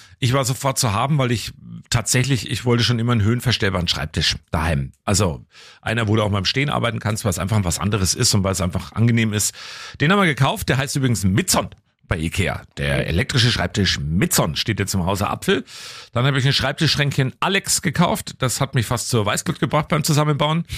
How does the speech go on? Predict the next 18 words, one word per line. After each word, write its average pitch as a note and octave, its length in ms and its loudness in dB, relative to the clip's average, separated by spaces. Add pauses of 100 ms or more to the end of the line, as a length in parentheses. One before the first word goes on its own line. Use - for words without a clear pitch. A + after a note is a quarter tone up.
(440)
Und, C3 240 2
äh, C3 120 2
die B2+ 140 0
Kommode C3 540 2
Hauge A2+ 500 0
haben F#2+ 160 0
wir G2+ 120 0
auch F#2 100 -4
noch F#2+ 160 -2
gekauft. D2+ 480 -4
Und, G#2+ 240 0
ähm, G#2 220 0
jetzt G#2+ 260 -2
hat C3 120 0
sich A2+ 200 0
einiges A#2 280 0
getan B2+ 440 0
und B2+ 260 0